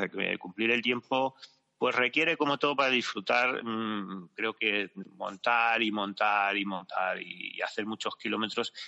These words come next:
Y eso es lo bueno del, de la competición deportiva, que no es solo el día de la carrera, es que ese objetivo te hace, eh, que durante un tiempo antes,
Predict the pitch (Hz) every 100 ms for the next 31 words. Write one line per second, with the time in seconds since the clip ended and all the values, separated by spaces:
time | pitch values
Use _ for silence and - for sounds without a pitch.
0 | - - 123 139 156 127 113 151 147 107
1 | 107 101 - 101 101 98 101 95 82 -
2 | 101 92 92 - 92 87 - - - -
3 | _ - 110 123 143 - 143 120 113 101
4 | 98 92 95 107 110 92 90 - 113 -
5 | 120 - 131 - 117 151 139 123 180 -
6 | _ _ - 110 117 131 127 - - -
7 | _ - 101 95 95 92 - 95 101 92
8 | 104 113 131 120 113 120 151 - 123 147
9 | -